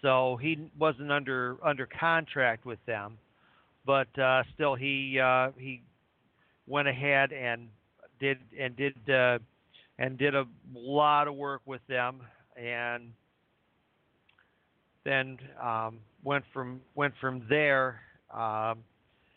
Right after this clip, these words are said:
to continue on with, uh, his match at, uh, um, Into the Fire, which we will, uh, talk about here in just a few moments. And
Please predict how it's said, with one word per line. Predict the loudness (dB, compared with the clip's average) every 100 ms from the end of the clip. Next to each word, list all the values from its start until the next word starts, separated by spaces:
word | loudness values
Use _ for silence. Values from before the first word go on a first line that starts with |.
| _ _ _ _ _ -6
to | -2 -2 -2 -6 -10 -16 -20 _ _ _ _ _ _ _ _ _ _ _ -4
continue | -4 -2 0 2 2 0
on | 4 6 6 4 2
with, | 2 0 0 _ _ -10
uh, | -4 -2 0 0 -2 -8 _ _ _ _ _ _ _ -20 _ _ _ _ _
his | 2 2 0 -14 _
match | -2 0 0 -2
at, | -6 -6 -2
uh, | 2 2 0 -10 _ _ _ 0
um, | 2 2 -2
Into | -6 -6
the | -6 0
Fire, | 2 2 0
which | -6 -10 -10
we | -10
will, | -8 -10 -4
uh, | -2 -2
talk | -2 -2 -2 -2
about | -2 -2 -2
here | -4 -4 -4 _ _ _ _ _
in | -4 -2 -2
just | 0 0 0
a | -10
few | -6 -4
moments. | 2 2 0 -4 -8 -12 0
And | 2 4 0